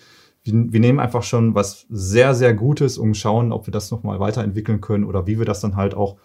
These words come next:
nutzbar machen können jetzt für die Zuhörenden des Podcasts. Und damit möchten wir die einsteigen. Passion Navigator.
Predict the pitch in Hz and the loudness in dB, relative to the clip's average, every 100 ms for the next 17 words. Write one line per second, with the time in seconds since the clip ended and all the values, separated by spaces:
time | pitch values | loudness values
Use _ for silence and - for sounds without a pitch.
0 | _ _ 104 107 - - 95 95 92 95 | _ _ -4 -4 -4 -4 -2 -2 -4 -6
1 | - 98 95 95 - - 107 104 104 _ | -4 -2 -2 -4 -12 -6 -2 -2 -6 _
2 | _ _ - 107 127 107 107 101 98 98 | _ _ -6 -4 -2 0 2 2 2 0
3 | 98 107 - 85 - - - - _ _ | 0 -4 -4 -10 -14 -16 -20 -20 _ _
4 | _ _ _ _ _ - _ _ - 117 | _ _ _ _ _ -20 _ _ 0 4
5 | 131 190 170 - 185 127 233 - 117 98 | 6 6 4 0 -2 -2 -2 -2 -2 -2
6 | 92 190 202 151 95 95 92 - 110 | 0 0 2 2 2 -2 -6 -10 -14